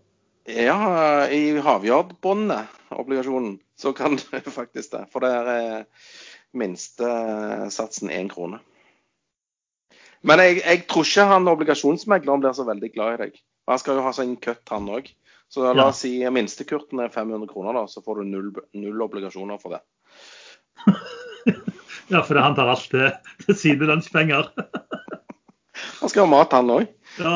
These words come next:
Speaker 2: jeg, jeg, jeg skjønner. Men, eh,
Speaker 1: Så
Speaker 2: men
Speaker 1: du, jeg
Speaker 2: hva
Speaker 1: tror du, nei, jeg vil ikke anbefale noen som ikke vet hva et bånd er, eller en obligasjon er, å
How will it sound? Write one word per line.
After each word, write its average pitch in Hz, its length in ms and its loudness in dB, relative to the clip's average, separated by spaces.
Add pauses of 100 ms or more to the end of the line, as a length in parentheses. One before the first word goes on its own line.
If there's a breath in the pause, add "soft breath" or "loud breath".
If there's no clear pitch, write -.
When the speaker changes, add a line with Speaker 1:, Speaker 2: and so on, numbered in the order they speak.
Speaker 2:
jeg, 156 240 2
jeg, 156 240 -4
jeg 151 180 -4
skjønner. 143 260 -6 (380 loud breath)
Men, 240 180 -2
eh, 240 120 0
Speaker 1:
Så 233 80 -8
Speaker 2:
men 151 100 4
Speaker 1:
du, 160 40 12
jeg 165 120 10
Speaker 2:
hva 160 60 -2
Speaker 1:
tror 185 160 10
du, 190 180 4 (240 loud breath)
nei, 156 60 12 (100)
jeg 170 160 4
vil 175 80 4
ikke 190 140 6
anbefale 165 500 4
noen 139 260 0
som 139 120 -6
ikke 135 180 -6
vet 131 140 -10 (100)
hva 131 140 -4
et - 100 -16
bånd 131 240 -6
er, 120 120 -4
eller 117 180 -6
en 117 120 -8
obligasjon 113 520 -10
er, 104 100 -8 (160)
å 101 160 -6